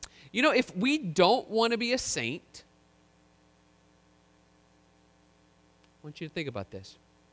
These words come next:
Everyone in heaven is a saint. I mean, we kind of formally name a few saints because they lived heroic, virtuous lives and they lived modeled lives. And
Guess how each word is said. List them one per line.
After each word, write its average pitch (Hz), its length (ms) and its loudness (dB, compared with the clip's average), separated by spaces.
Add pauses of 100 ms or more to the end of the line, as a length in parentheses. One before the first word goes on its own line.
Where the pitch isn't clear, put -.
(1600)
Everyone 247 800 2
in 208 140 0
heaven 160 580 -2 (1600)
is 175 160 -4
a 214 40 -4
saint. 254 300 -4 (2000)
I 254 60 2
mean, 247 180 4
we 254 100 6
kind 285 280 2
of 214 100 0 (140)
formally 262 720 2
name 208 560 0
a 208 80 0
few 226 200 -2
saints 220 440 -2
because 202 640 2 (360)
they 202 180 8
lived 202 480 6 (120)
heroic, 196 340 8
virtuous 196 480 0
lives 185 400 6
and 180 80 -2
they 175 80 4
lived 175 320 2
modeled 180 580 2
lives. 170 540 4
And 160 220 -2